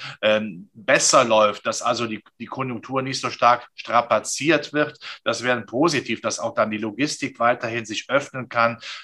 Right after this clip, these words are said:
die Frachtraten, also die Preise für Verschiffung und für Rohstoffe nicht weiter steigen könnten. Das wäre natürlich dann super. Und da gäbe es natürlich auch für die Notenbanken überhaupt keinen Grund, wirklich restriktiv zu werden oder nur minimal homöopathisch, ja, keine Kernsanierung, sondern homöopathisch. Aber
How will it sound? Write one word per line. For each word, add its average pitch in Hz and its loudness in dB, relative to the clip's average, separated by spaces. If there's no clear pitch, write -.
die 117 0
Frachtraten, 131 2
also 110 0
die 101 -6
Preise 117 0
für 110 -10
Verschiffung 135 -4
und - -20
für 113 -4
Rohstoffe 123 -2
nicht 117 -6
weiter 113 2
steigen 107 2
könnten. 107 -4
Das 104 -4
wäre 120 -4
natürlich 110 -10
dann 101 -6
super. 127 2
Und 107 -8
da 104 -2
gäbe 113 -4
es - -12
natürlich 101 -4
auch 98 -2
für 110 -8
die 95 -8
Notenbanken 107 0
überhaupt 95 -2
keinen 98 -4
Grund, 107 -6
wirklich 131 -2
restriktiv 120 -2
zu - -4
werden 117 0
oder 117 -2
nur 127 -4
minimal 123 2
homöopathisch, 160 6
ja, 113 4
keine 120 -2
Kernsanierung, 135 2
sondern 110 -4
homöopathisch. 123 0
Aber 113 4